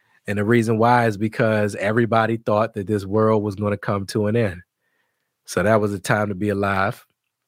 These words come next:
It just makes you think about what the mainstream media was able to pull over people's eyes before we were able to, to, to, to communicate with one another and think critically and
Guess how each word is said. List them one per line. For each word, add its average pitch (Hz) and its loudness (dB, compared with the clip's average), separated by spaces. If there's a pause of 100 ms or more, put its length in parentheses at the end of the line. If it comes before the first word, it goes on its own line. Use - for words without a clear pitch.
(960)
It 104 -4
just 107 0
makes 117 0
you 101 0
think 120 0
about 107 2
what 110 0
the 104 0
mainstream 107 -2
media 107 2
was 98 -2
able 104 2
to 101 -2
pull 113 0
over 104 2
people's 95 -2
eyes 101 -2 (760)
before 113 4
we 113 0
were 110 2
able 107 2
to, 104 -4 (140)
to, 104 -2 (340)
to, 110 0 (160)
to - -2
communicate 117 0
with 104 -2
one 113 0
another 117 2
and 98 -6
think 120 -2
critically 127 0 (680)
and 101 -4